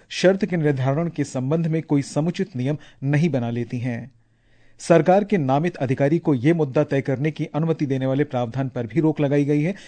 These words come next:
कि किसी वक्फ संपत्ति ने सरकारी संपत्ति पर अतिक्रमण किया है या नहीं। ये भी कहा गया है कि एक कार्यकारी अधिकारी को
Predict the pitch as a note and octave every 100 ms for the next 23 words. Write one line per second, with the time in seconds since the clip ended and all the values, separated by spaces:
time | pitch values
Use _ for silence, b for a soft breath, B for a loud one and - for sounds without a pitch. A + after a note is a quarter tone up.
0 | B - E3+ F3 F#3+ C#3+ F#3 - G3 C3+
1 | B2 D3+ - D#3 F#3+ B B - D#3+ D3
2 | E3 G3 G#3 C#3 B2 B2 - - E3 C#3
3 | C#3+ C3+ B2+ A#2+ - C3+ D#3 F#3 A3+ -
4 | D3 D3+ C3 B2 B2 C3 _ b b b
5 | - D#3+ F#3 G3+ E3 F3 F3 F3+ G3 F#3+
6 | F3 G3+ - D3 C3+ C#3+ E3 D3 A#2+ C#3
7 | C#3 D#3+ E3+